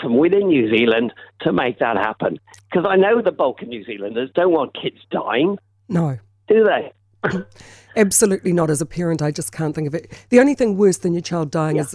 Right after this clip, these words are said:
Speaker 2: is, is that a sense that it, things could happen to prevent it happening to another child, and it hasn't happened. And that, that would make me utterly furious.
Speaker 1: Yeah. Yeah, I know New Zealanders in the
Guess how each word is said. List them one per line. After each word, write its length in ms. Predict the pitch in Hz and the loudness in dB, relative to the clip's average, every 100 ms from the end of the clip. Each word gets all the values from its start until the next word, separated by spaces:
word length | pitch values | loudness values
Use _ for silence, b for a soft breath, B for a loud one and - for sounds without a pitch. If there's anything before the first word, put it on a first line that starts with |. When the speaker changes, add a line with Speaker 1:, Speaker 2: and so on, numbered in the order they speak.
| - | -6
Speaker 2:
is, 200 | 165 - - | -6 -8 -8
is 160 | 185 - | -8 -4
that 160 | 175 170 | -6 -4
a 80 | |
sense 400 | 151 - 180 - - | -6 -2 -4 -4 -4
that 380 | 156 - - - b b | -6 -6 -12 -12 b b
it, 180 | 208 202 - - | -2 -2 -4 -4
things 300 | - 240 214 | 2 2 2
could 180 | 208 156 | -2 -2
happen 320 | 190 196 143 | -4 -2 -4
to 80 | 147 | -2
prevent 420 | 165 147 170 156 | -4 -2 -2 -2
it 280 | 147 - - _ _ _ _ - | -6 -8 -14 _ _ _ _ -2
happening 320 | 185 - 160 | 0 2 2
to 140 | - | 2
another 240 | 156 175 196 | 0 0 -2
child, 420 | - 135 123 - _ - | -2 -2 -2 -6 _ -2
and 100 | 175 | 0
it 120 | 160 | 0
hasn't 320 | 165 165 135 | -2 -2 -2
happened. 360 | 120 104 104 107 - | -6 -6 -8 -8 -4
And 180 | 156 147 | -2 0
that, 140 | 170 170 - - | 0 -4 -8 -4
that 140 | 180 | -2
would 120 | 170 - - | -2 -8 -6
make 280 | 165 139 - | -4 -4 -4
me 300 | 151 139 131 _ _ _ _ - | -4 -4 -6 _ _ _ _ -8
utterly 360 | 165 - 151 | -4 -2 -4
furious. 680 | - - 151 135 117 - - _ _ _ _ _ _ - | -4 -6 -6 -4 -8 -8 -10 _ _ _ _ _ _ -2
Speaker 1:
Yeah. 260 | 202 147 - - | 0 0 -4 -4
Yeah, 100 | 165 | -2
I 60 | |
know 160 | 196 208 | 0 0
New 220 | 240 202 | 0 2
Zealanders 460 | 175 147 156 131 135 | 4 4 4 2 2
in 80 | |
the 60 | 143 | 2